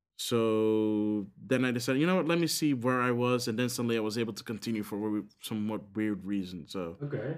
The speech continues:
Speaker 1: I might actually be able to finish the game now.
Speaker 2: Okay. Um,
Speaker 1: Yeah.
Speaker 2: that's it, or, uh, anything else?
Speaker 1: Um, no, I mean, well, yeah, except for the one thing where I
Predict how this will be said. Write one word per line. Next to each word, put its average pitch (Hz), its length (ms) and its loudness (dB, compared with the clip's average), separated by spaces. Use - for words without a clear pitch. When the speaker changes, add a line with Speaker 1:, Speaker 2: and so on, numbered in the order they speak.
Speaker 1:
I - 20 -2
might 120 160 0
actually 120 320 -2
be 110 100 0
able 110 160 0
to 104 100 -6
finish 104 300 -6
the 95 80 -6
game 85 240 -8
now. 82 220 -14
Speaker 2:
Okay. 113 300 -12
Um, 131 380 0
Speaker 1:
Yeah. 85 120 -2
Speaker 2:
that's 131 160 -2
it, 247 220 2
or, 117 300 2
uh, 110 180 -4
anything 123 300 0
else? 202 200 -2
Speaker 1:
Um, 151 680 2
no, 254 240 0
I 185 140 2
mean, 165 280 0
well, 185 540 6
yeah, 151 480 8
except 131 420 0
for 135 100 2
the 120 120 2
one 117 240 0
thing 113 340 0
where 107 420 0
I 101 220 -2